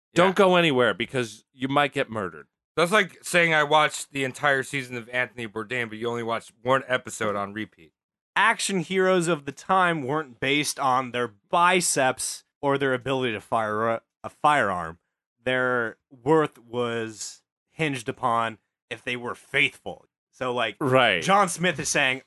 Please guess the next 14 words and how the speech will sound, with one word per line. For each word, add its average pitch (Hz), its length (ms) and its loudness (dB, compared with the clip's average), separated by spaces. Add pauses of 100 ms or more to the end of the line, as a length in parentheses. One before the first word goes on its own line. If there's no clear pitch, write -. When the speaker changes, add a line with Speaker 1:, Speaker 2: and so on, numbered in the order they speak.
(100)
Speaker 3:
"I'm 190 280 4
such 196 260 0
a 156 80 -2
faithful 170 580 0
motherfucker, 151 960 0
I 156 140 2
let 185 340 0
an 131 220 -10 (100)
execution 165 1040 -4
on 139 160 0
myself 131 580 -2
be 123 80 -6
carried 107 380 -8
out, 98 280 -2